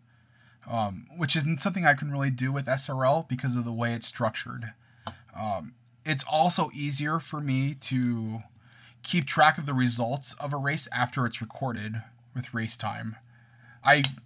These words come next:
but I could do that with S R L as well. Basically, they both have A P Is that I can tap into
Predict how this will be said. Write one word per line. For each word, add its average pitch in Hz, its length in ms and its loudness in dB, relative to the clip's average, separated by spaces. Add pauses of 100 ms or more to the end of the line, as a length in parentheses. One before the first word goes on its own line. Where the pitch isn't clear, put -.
(340)
but 175 180 10
I 160 100 10
could 175 200 2
do 160 120 4
that 135 160 8
with 127 120 0
S 131 220 4
R 123 120 6
L 113 140 6
as 113 120 -2
well. 110 220 0
Basically, 180 680 6 (300)
they 165 100 2
both 180 280 4
have 170 220 8
A 151 140 -2
P - 180 -6
Is 156 420 4
that 151 120 -4
I 160 100 0
can 156 140 -4
tap 147 280 -2
into 180 440 -4